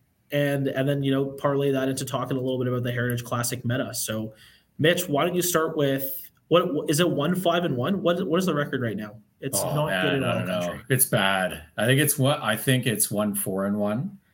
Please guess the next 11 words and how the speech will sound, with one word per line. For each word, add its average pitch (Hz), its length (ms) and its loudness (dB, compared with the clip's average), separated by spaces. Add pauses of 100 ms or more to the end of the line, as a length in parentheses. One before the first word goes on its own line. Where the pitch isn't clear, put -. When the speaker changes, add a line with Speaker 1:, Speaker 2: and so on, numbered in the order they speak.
(340)
Speaker 1:
Uh-huh. 127 400 0
Speaker 2:
Um, 92 600 0 (180)
but 104 420 2 (200)
either 139 340 4
way, 104 300 -2
really 95 280 -6
bad, 76 360 -8 (160)
really, 87 360 -8
really 78 220 -10
bad. 71 280 -8 (640)
Speaker 1:
Yeah. 123 180 -4